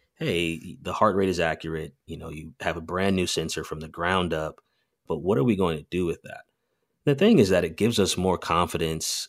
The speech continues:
uh, about delivering even more unique experiences than what we had on the Pixel Watch one. You know, we're introducing the heart rate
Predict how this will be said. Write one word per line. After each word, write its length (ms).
uh, 260
about 520
delivering 560
even 260
more 220
unique 340
experiences 680
than 120
what 120
we 120
had 240
on 120
the 80
Pixel 340
Watch 300
one. 240
You 100
know, 80
we're 100
introducing 500
the 120
heart 280
rate 280